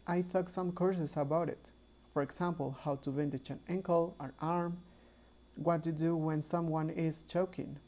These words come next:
and even if this person is having a food poisoning." "That's good, that's good. So, I think this is the end of the interview.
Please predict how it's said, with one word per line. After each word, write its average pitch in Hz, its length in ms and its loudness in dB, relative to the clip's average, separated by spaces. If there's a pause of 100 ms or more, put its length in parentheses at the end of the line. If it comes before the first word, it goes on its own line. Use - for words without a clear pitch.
(140)
and 156 180 -2
even 170 320 2
if 147 160 -4
this 156 240 -6
person 185 500 -2 (460)
is - 100 -18
having 160 280 2
a 143 80 -2 (160)
food 175 460 4 (300)
poisoning." 180 520 -2 (1300)
"That's 139 420 -6
good, 214 320 4
that's 151 340 -2
good. 208 340 0 (1120)
So, 165 680 4
I 233 100 0
think 254 300 2
this 247 160 -2
is 220 100 -4
the 175 140 2
end 156 200 2
of 165 140 -4
the 143 200 0
interview. 135 440 -4